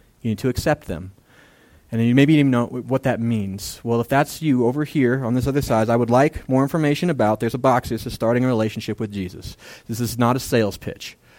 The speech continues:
right? I want you to understand what God has done. So if you check that, make sure that you print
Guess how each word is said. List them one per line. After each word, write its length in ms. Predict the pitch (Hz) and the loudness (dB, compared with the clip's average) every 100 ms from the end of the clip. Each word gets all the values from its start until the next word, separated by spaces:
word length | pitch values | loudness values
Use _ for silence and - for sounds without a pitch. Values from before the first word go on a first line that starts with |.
| - _ 101 | -20 _ -4
right? 160 | 113 | -4
I 120 | - 123 | -2 0
want 300 | 123 123 151 | 2 0 0
you 40 | |
to 80 | 135 | 0
understand 540 | 135 - - 165 131 | 0 -4 -2 2 2
what 100 | 127 | 2
God 180 | 113 113 | 2 0
has 120 | 123 | -2
done. 320 | 110 113 82 92 - _ _ - - - | -4 -4 -4 -12 -20 _ _ -20 -20 -8
So 100 | 123 | -4
if 160 | 117 | -2
you 80 | 139 | -2
check 320 | 147 214 208 | 2 4 4
that, 180 | - 127 | 4 2
make 160 | 123 120 | 2 -2
sure 140 | 139 | -2
that 140 | 131 131 | -2 -2
you 80 | |
print 360 | 123 - 160 | -2 0 2